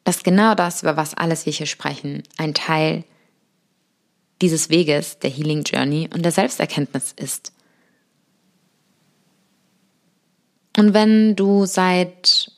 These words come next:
Anfang dieses Podcasts dabei bist, dann dürftest du feststellen,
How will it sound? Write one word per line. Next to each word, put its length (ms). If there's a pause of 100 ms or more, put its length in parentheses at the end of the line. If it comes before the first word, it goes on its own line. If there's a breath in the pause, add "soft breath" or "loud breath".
(120)
Anfang 380
dieses 220
Podcasts 500
dabei 280
bist, 420 (2500)
dann 160
dürftest 400
du 40
feststellen, 1080